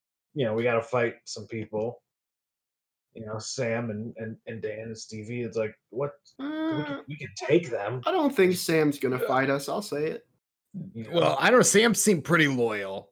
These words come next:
Speaker 3: He, Sam might fight us.
Speaker 2: Uh, Sam, Sam was really scared though, too.
Speaker 3: That's
Speaker 1: I th-,
Speaker 3: true.
Speaker 1: I think it's worth a shot. I think we could just try it, you
Speaker 2: But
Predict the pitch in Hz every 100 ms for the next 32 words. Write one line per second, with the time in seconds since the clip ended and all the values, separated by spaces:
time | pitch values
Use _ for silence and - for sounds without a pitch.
0 | _ 117 135 131 - 175 165 131 113 117
1 | 95 - 95 92 92 95 - - - 220
2 | 240 208 202 220 277 269 277 190 - 226
3 | 294 285 262 170 160 185 - - 190 185
4 | 127 104 113 113 147 135 107 113 - _
5 | _ _ _ 98 95 - - 101 98 98
6 | 95 - 156 113 110 113 107 110 - 117
7 | 98 113 156 143 113 101 - - - 110
8 | 127 104 113 - 190 196